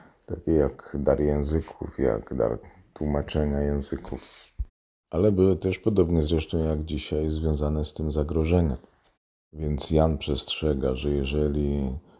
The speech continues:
w jakichś manifestacjach duchowych duch, który nie chce uznać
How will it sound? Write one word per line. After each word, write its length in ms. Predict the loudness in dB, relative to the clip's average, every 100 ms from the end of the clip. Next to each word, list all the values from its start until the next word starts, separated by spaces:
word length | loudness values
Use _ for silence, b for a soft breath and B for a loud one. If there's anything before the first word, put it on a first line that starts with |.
| b
w 200 | -16 -4
jakichś 360 | -2 0 0 2
manifestacjach 880 | 2 2 0 -2 2 0 2 -2
duchowych 920 | 0 -4 0 2 2 0 -8 -12 -20 -20 _ _ _ B B _
duch, 380 | -6 0 2 0
który 600 | -4 0 2 4 2 -2 -4
nie 240 | 0 0 0
chce 280 | -2 -2 0
uznać 720 | 0 0 0 -2 -2 -6